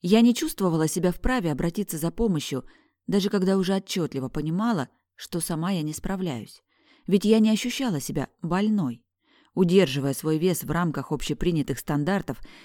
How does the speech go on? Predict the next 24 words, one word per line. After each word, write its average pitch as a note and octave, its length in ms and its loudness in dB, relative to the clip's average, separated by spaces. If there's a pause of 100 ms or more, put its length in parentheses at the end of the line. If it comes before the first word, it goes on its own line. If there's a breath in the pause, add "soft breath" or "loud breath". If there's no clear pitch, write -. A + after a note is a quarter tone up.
(300 loud breath)
я B3 180 6
держала A3 480 2
свой G#3+ 340 0
ум G3+ 240 2
в D3+ 60 -8
ловушке F#3+ 560 -2
обмана F3 400 -2
восприятия. E3 800 -4 (380)
Раз - 260 -2
я B3+ 120 2
выгляжу G#3 360 4
нормально, A3+ 640 4 (280 soft breath)
значит, A3 480 0
и G#3+ 80 0
со F#3 140 0
мной G3 360 2 (100)
все - 260 -2
нормально. A#2 600 -2 (1000)
С F#3+ 80 -2
депрессией A#3+ 560 2
все D#3 160 -2
было C#3 160 2
гораздо D3 340 0
сложнее. D3+ 640 -2